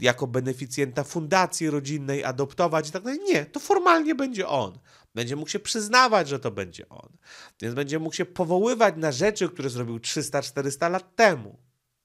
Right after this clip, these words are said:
Będzie mógł się ujawnić, nie będzie już musiał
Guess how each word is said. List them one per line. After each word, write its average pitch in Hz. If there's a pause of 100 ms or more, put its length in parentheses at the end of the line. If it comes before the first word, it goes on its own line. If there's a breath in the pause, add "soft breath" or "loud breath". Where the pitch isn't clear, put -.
(1160)
Będzie 160
mógł 175
się 180
ujawnić, 135
nie 131
będzie 151
już 151
musiał 170